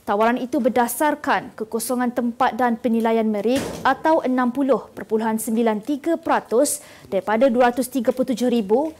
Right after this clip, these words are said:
lapan ratus lima pelajar yang layak melalui permohonan kemasukan U P U online. Selepas semakan, Kementerian Pengajian Tinggi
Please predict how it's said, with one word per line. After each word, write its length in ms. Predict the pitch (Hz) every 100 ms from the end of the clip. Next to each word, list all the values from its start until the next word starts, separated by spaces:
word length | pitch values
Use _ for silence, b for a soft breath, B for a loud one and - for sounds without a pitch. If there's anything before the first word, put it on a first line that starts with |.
| -
lapan 240 | 185 - 208
ratus 320 | 233 240 262 233
lima 320 | 277 349 359
pelajar 560 | 302 277 226 214 - - B B
yang 240 | 196 175
layak 320 | 208 247 285
melalui 320 | 233 240 233 240
permohonan 560 | 240 220 233 226 226
kemasukan 800 | - 330 269 254 277 - 247 220
U 160 | 208 220
P 240 | 294 302
U 80 | 302
online. 640 | 226 202 190 156 - - _ _ _ b b b b b b
Selepas 420 | - 247 247 302 285
semakan, 560 | 262 254 - 294 285
Kementerian 480 | - 254 254 247 262
Pengajian 480 | 254 240 233 254 226
Tinggi 560 | 220 233 226 233 190